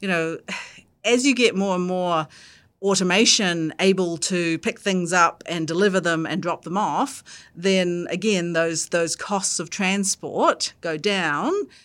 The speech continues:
um, and ideally go down and are with renewable electricity, so you're not also paying all the emissions costs. But, uh, yeah, no, we're, things, the cost, the cost of transport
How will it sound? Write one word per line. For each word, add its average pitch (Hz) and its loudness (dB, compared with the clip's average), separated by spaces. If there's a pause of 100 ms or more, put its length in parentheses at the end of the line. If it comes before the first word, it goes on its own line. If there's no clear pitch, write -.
(180)
um, 156 -4
and 160 -2 (440)
ideally 175 2
go 165 0
down 160 0
and 156 -4
are 151 -4
with 151 -6 (180)
renewable 151 -4 (260)
electricity, 175 2
so 165 0
you're 160 -4
not 165 -2
also 160 -4
paying 151 -6
all 151 -8
the 143 -8
emissions 170 0
costs. - -8
But, - 0 (440)
uh, 180 2
yeah, 262 2
no, 233 2
we're, 233 4
things, 277 0
the 214 0
cost, - -2 (180)
the 214 -6
cost - -4
of 220 -8
transport - -6